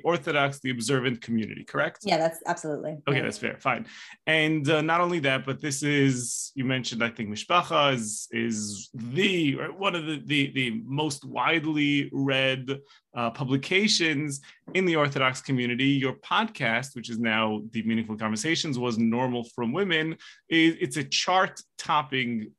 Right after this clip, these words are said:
Speaker 1: uh, podcast. It's one of those that everybody is listening to. It's one of the most popular podcasts within the Jewish world, and certainly, um, uh,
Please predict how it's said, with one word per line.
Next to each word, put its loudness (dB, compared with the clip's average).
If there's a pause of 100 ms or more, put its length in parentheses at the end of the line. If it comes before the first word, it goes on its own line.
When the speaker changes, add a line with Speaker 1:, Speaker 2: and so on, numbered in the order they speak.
(100)
Speaker 1:
uh, 0 (100)
podcast. 0
It's -8
one -2
of -2
those -2
that -2 (120)
everybody 2
is -6
listening -4
to. -4
It's -4
one 2
of 2
the -4
most -4
popular -2
podcasts -2
within 4
the 4
Jewish 0
world, 0 (220)
and 2
certainly, 2
um, 4
uh, 0